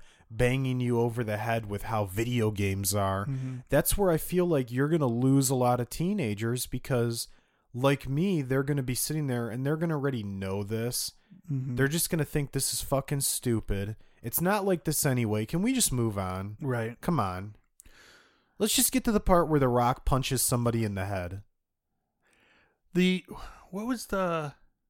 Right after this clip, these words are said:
Speaker 2: in the town, The Rock, when he just kinda goes for it, that was fun.
Speaker 1: When he goes for what?
Speaker 2: When he just starts beating the
Speaker 1: Oh,
Speaker 2: shit
Speaker 1: he
Speaker 2: out
Speaker 1: just
Speaker 2: of people.
Speaker 1: beats the shit out of <laughs> everybody.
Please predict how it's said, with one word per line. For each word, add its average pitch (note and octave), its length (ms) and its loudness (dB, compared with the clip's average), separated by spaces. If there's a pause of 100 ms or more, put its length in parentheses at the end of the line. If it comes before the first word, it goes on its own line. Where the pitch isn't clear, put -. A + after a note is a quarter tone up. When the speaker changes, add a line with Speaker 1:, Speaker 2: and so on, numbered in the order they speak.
(360)
Speaker 2:
in G#3+ 180 2
the A#3+ 100 2
town, C#3 640 0 (220)
The C#3 100 0
Rock, C#3+ 520 4 (600)
when D3 220 0
he C3 440 -4 (100)
just - 340 -8
kinda C3+ 260 0
goes B2+ 340 -2
for D3 320 2
it, D3 200 -2 (500)
that D#3+ 200 4
was B2+ 120 -4
fun. - 340 -10 (360)
Speaker 1:
When B2+ 100 0
he B2 80 4
goes A2+ 240 6
for - 160 -4
what? F2 240 -4 (140)
Speaker 2:
When D#3 200 0
he D3+ 120 -2
just C#3+ 200 -4
starts B2+ 260 -2
beating C3 260 -6
the D3 40 6
Speaker 1:
Oh, C#3 200 12
Speaker 2:
shit B2+ 100 6
Speaker 1:
he B2+ 60 6
Speaker 2:
out B2+ 40 4
Speaker 1:
just B2 120 2
Speaker 2:
of - 20 -6
people. C3+ 280 4
Speaker 1:
beats C#3 40 2
the G#2 40 0
shit G2+ 200 -2
out F#2 160 2
of F#2 60 0
<laughs> - 140 -2
everybody. F#2+ 600 -4